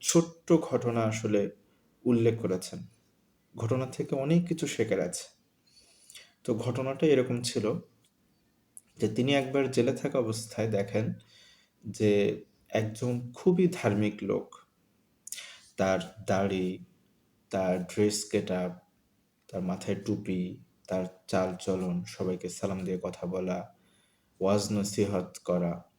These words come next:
সব মিলিয়ে তাকে দেখলে যে কেউই ভাববে যে একজন, আ, খুবই পরহেজগার এবং ধার্মিক ব্যক্তি। এই ব্যক্তি,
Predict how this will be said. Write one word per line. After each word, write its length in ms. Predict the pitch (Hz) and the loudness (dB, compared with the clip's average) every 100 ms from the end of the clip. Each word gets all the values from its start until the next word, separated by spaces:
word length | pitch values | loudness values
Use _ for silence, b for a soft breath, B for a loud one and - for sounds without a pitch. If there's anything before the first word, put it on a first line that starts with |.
| b b b b | b b b b
সব 300 | - 147 147 | 0 2 4
মিলিয়ে 320 | 165 170 196 | 4 4 2
তাকে 340 | - 139 131 117 | 0 0 0 2
দেখলে 400 | 110 113 160 175 | 2 2 2 0
যে 200 | - 117 | 2 0
কেউই 220 | 120 139 | 0 -2
ভাববে 320 | - 113 160 | -2 -2 0
যে 120 | 160 | 2
একজন, 520 | 135 - 117 113 110 - B B B _ - | 0 0 2 2 0 -6 B B B _ -4
আ, 160 | 101 - | -4 -4
খুবই 580 | - 131 131 127 120 117 | 0 2 6 6 4 6
পরহেজগার 720 | 120 117 120 123 - 117 98 - | 8 8 6 2 2 4 2 2
এবং 240 | 107 117 | 2 2
ধার্মিক 400 | 113 110 101 90 | 0 0 -2 -2
ব্যক্তি। 340 | - - - - _ _ _ _ _ _ _ _ _ _ _ _ _ _ - - - | -6 -8 -12 -12 _ _ _ _ _ _ _ _ _ _ _ _ _ _ -18 -4 8
এই 220 | 143 170 | 10 12
ব্যক্তি, 560 | 151 - - 117 - | 8 4 2 2 2